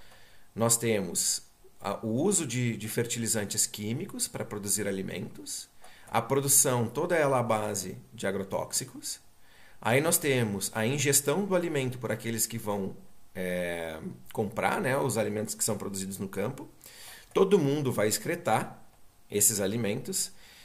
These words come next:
e essa excreta, pelos sistemas que nós conhecemos hoje de, de saneamento, eles vão parar nos nossos rios e muitas vezes, né, ou na maior parte das vezes, eles vão gerar muito desperdício e poluição.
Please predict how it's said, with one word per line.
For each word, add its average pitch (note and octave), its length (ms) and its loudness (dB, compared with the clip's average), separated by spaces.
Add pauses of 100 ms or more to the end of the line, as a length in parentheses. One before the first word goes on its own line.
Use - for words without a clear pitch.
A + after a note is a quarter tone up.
(160)
e B2+ 100 6
essa C3 200 8
excreta, B2+ 560 4
pelos C#3 260 2
sistemas A#2 420 2
que - 80 -4
nós A2+ 140 0
conhecemos A#2+ 540 0
hoje C3+ 340 2
de, G#2+ 420 -2 (140)
de F#2 140 -8
saneamento, A#2 760 0
eles C3+ 220 -2
vão A2 160 0
parar C3 600 0 (380)
nos C#3+ 140 -8
nossos B2+ 360 0
rios - 440 0 (600)
e B2 120 2
muitas B2+ 420 6
vezes, B2 380 4
né, A2 180 4
ou - 140 0
na G#2 100 2
maior G#2+ 200 6
parte A2+ 260 0
das C3 160 4
vezes, A2+ 280 0
eles B2+ 160 0
vão B2 120 0
gerar A#2+ 520 2 (240)
muito A#2 400 0
desperdício A#2+ 680 0
e B2 40 -6
poluição. C3+ 520 -4